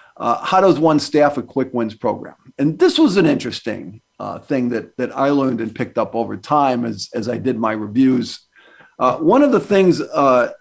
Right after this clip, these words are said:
uh, the quick wins program discovered was that experience and years in industry was not always a major plus.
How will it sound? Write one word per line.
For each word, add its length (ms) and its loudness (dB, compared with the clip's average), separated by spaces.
uh, 280 -2
the 100 -4
quick 320 2
wins 180 4
program 460 2
discovered 720 0
was 240 2
that 140 4
experience 680 4
and 160 2
years 300 6
in 140 4
industry 420 4
was 200 4
not 220 2
always 360 2
a 40 -6
major 520 -4
plus. 640 -6